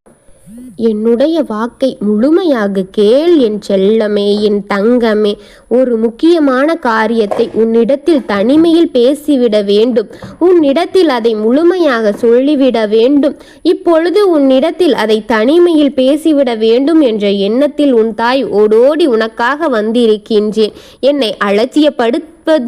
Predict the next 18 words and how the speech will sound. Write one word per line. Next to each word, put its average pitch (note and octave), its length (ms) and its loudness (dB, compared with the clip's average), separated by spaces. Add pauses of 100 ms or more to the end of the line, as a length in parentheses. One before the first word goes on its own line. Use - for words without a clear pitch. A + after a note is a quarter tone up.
(520)
இல்லை, D4 320 2
இதை A3 260 -2
முழுமையாக B3 840 0
கேட்டு D#4 420 -2 (100)
அது G#3 280 -4
என்னவென்று C4+ 800 0
புரிந்து D#4+ 420 0
கொள்வதும் A#3 640 0
உன் C4+ 300 2
கையிலே C4 600 0
இருக்கின்றது A#3+ 720 0 (100)
என் B3 180 0
பிள்ளையே. G#3+ 640 0 (320)
உனக்கு D#4 420 0
தெளிவு D#4 440 2
வேண்டுமென்றால் E4 920 2
இதை B3+ 220 0
முழுமையாக B3+ 800 0